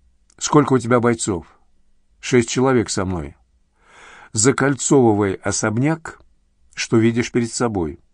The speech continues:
Сдвоенный пост на выходе Гати из болота. Остальную задачу получишь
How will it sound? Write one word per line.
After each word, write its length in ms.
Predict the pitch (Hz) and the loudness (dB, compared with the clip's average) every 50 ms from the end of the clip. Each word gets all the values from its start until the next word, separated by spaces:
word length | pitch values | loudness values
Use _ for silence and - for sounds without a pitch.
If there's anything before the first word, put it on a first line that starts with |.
| _ _ _ _ _ _ _ _ _ _ _ - - - - - - - | _ _ _ _ _ _ _ _ _ _ _ -20 -20 -20 -20 -20 -10 -6
Сдвоенный 580 | 127 110 107 120 139 165 160 147 135 139 131 | -4 -2 0 2 4 4 4 4 4 2 0
пост 400 | - - 135 135 135 123 - - | 0 0 2 2 2 2 0 -2
на 140 | - 117 113 | -2 0 0
выходе 380 | 113 117 113 - 117 104 107 110 | 0 0 0 0 -2 0 0 0
Гати 320 | 98 107 113 113 113 - | 0 0 -2 -2 -2 -4
из 120 | 110 104 101 | -4 -4 -4
болота. 680 | 98 117 113 104 92 87 82 82 - 85 78 73 76 - _ _ _ _ _ _ _ - - - - - - | -2 -2 -2 0 -2 -4 -6 -6 -8 -10 -10 -10 -14 -18 _ _ _ _ _ _ _ -20 -20 -20 -20 -6 -4
Остальную 480 | 120 120 - - 143 143 151 160 156 | -2 -2 0 0 2 2 4 4 2
задачу 420 | 127 110 113 104 104 104 85 101 95 | 2 2 0 0 -2 -2 -2 -2 -2
получишь 640 | 82 101 107 123 135 123 - 135 127 - - - | -2 0 0 0 0 -2 -2 -4 -4 -4 -8 -16